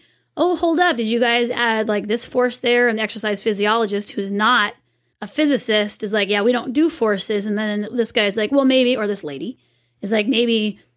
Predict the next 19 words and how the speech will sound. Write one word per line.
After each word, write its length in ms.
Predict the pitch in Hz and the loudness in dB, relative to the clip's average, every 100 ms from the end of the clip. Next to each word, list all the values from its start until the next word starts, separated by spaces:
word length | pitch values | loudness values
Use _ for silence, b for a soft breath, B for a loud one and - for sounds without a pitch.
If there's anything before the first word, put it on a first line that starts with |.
| _ _ _ _ - | _ _ _ _ -2
add 220 | 240 208 | 0 2
this 400 | 254 294 - - _ _ _ _ - | 0 0 -4 -12 _ _ _ _ -6
in." 580 | 247 226 214 233 247 - - | -2 0 0 0 -2 -8 -6
And 160 | 233 240 | 0 0
then 120 | 233 | 0
all 240 | 226 233 | 0 2
of 80 | 226 | 2
a 60 | 220 | -2
sudden 280 | - 240 220 | -2 -2 0
it's 120 | 233 | -2
like, 180 | 214 - | -4 0
"Oh, 300 | 320 302 233 | 2 4 2
yeah, 300 | 226 285 240 | 2 0 0
'cause 180 | - 226 | -2 -4
we 100 | 226 | -2
have 160 | 226 214 | -2 -2
force-free 440 | 226 220 - 220 | -2 -2 -4 -4
models." 400 | 202 196 185 160 | -2 -2 -4 -4
So 340 | - 220 214 | -2 -2 -2